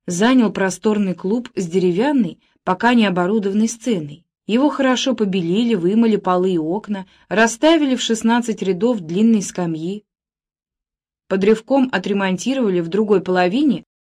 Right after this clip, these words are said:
большую угловую комнату с четырьмя окнами — а смежный с ней зал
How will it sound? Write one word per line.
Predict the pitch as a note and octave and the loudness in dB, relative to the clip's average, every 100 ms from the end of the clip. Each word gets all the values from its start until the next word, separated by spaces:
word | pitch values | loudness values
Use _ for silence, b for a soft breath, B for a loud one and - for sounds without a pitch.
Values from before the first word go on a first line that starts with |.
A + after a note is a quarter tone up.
| _ | _
большую | E3+ G3+ F3+ - C4 B3 | 0 2 2 -2 -2 0
угловую | F#3+ G3 G#3 A3+ | 0 0 2 -2
комнату | A3+ C4 F#3 E3+ E3 D3+ | 0 -2 0 -4 -6 -12
с | - | -10
четырьмя | - F3 F#3 G3 G#3 | -8 -4 -2 0 -2
окнами — | G3+ A#3+ - D#3+ D3+ D3 _ _ _ _ | -2 -4 -4 -6 -8 -12 _ _ _ _
а | F#3+ | -4
смежный | G#3 A#3 C4+ A#3 A#3+ | 2 4 4 4 2
с | A#3 | 2
ней | B3 C4 | 2 2
зал | G3+ C#4+ F4 | 2 2 2